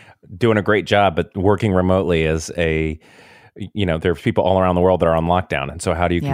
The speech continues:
Speaker 1: continue the work of ending slavery when sometimes it's not safe to leave your home? We're figuring it out, but it's a wild,
Speaker 2: Mm-hmm.
Speaker 1: I mean, it's, it, talk about another day by day. Okay,
Speaker 2: Mm-hmm.
Speaker 1: how do we do the best we can with what we've got today? And the work
Speaker 2: Mm-hmm.
Speaker 1: continues, but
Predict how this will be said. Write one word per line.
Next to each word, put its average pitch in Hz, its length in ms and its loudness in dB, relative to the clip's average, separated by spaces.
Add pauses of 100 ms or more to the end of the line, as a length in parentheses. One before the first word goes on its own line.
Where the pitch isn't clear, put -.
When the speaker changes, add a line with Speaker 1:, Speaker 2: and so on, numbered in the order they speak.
Speaker 1:
continue 95 260 -2
the 85 60 0
work 82 220 -2
of 90 120 -4
ending 85 220 -2
slavery 85 400 -2
when 82 500 -2
sometimes 98 540 -4
it's 82 120 -6
not 85 140 -6
safe - 260 -6
to 85 80 -10
leave 82 160 -4
your 71 120 -10
home? 80 300 -4 (560)
We're 104 140 -2
figuring 107 320 0
it 92 80 4
out, 101 220 4 (280)
but 98 100 2
it's 92 140 0
a 107 40 2
wild, 85 460 2
Speaker 2:
Mm-hmm. 78 100 -8
Speaker 1:
I - 20 -2
mean, 87 140 -2
it's, - 160 -6 (120)
it, 87 240 -4
talk 90 200 -2
about 92 160 2
another 92 280 2
day 82 280 0
by 85 180 2
day. 80 520 0
Okay, 170 100 -8
Speaker 2:
Mm-hmm. 170 440 -2
Speaker 1:
how 85 140 2
do - 100 2
we 98 120 2
do 92 180 0
the 82 80 -4
best 98 340 -2
we 107 120 -2
can 90 240 -2
with 82 120 -2
what 85 140 0
we've 82 160 -6
got 80 220 -2
today? 82 260 -2
And 80 80 -6
the 82 60 -6
work 98 240 -4
Speaker 2:
Mm-hmm. 90 120 -4
Speaker 1:
continues, 90 380 -2
but - 200 -8